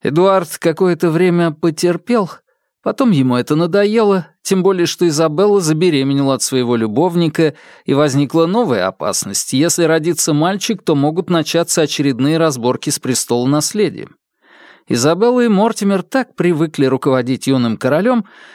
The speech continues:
что вполне могли попытаться навязать своё видение вопроса. А это привело бы к вооружённому противостоянию и гражданской войне.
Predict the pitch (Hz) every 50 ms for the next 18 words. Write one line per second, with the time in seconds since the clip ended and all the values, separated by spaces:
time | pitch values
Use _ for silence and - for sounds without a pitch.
0 | _ - - - - 208 - - 220 226 233 247 277 294 233 202 175 139 147 170
1 | 226 220 - - 156 - 156 143 147 - 175 196 226 - - - 214 196 190 170
2 | 139 143 127 110 107 110 120 131 - - 196 190 196 196 185 139 113 110 107 117
3 | 127 139 151 156 160 180 202 202 - 226 226 175 - - - - 64 - _ _
4 | _ _ _ _ _ _ _ - - 82 82 85 190 240 - - 247 - - 190
5 | 196 170 165 156 147 165 190 175 185 175 151 160 147 147 143 143 151 139 131 160
6 | 160 151 143 135 131 120 - - 131 117 - 123 117 117 104 - - - 131 127
7 | 135 180 220 220 220 214 202 180 151 135 139 131 120 110 107 135 151 156 143 -
8 | - - 143 127 120 127 120 120 113 104 90 73 67